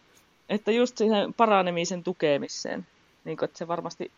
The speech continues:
tuommoisessakin vaikka avomurtumasysteemissä, niin, niin kun nopeuttaa sitä paranemista sitten sen kipsauksen jälkeen, että,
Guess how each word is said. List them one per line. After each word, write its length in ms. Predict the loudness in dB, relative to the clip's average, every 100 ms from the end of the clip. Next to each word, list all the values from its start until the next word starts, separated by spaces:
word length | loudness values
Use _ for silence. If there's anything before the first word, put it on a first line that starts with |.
| _ -20 -20 -8
tuommoisessakin 580 | -6 -6 -8 -10 -10 -12
vaikka 200 | -10 -6
avomurtumasysteemissä, 1800 | -4 -2 -4 -4 -6 -4 -4 -6 -10 -20 -18 -12 -8 -8 -4 -4 -4 -6 -8
niin, 280 | -6 -8 -12 _
niin 200 | -12 -10
kun 200 | -8 -4
nopeuttaa 500 | -4 0 0 0 -6
sitä 240 | -12 -8 -8
paranemista 680 | -4 -2 -2 -6 -12 -14
sitten 240 | -18 -14 -12
sen 140 | -12
kipsauksen 580 | -12 -16 -12 -14 -12 -10
jälkeen, 420 | -8 -8 -10 -12 -12
että, 260 | -16 -20